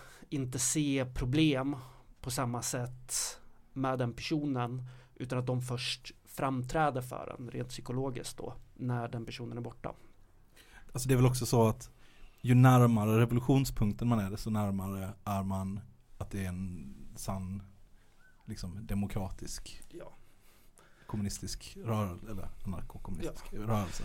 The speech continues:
Speaker 2: liksom.
Speaker 1: Ja.
Speaker 2: Och, och, och alltså att en, att,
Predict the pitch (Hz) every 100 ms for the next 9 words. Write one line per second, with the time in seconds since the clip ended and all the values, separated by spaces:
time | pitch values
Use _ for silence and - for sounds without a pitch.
0 | - - - - - 247 135 131 123 143
1 | 127 127 123 117 110 - - - - -
2 | - - - 123 123 - 131 127 120 123
3 | -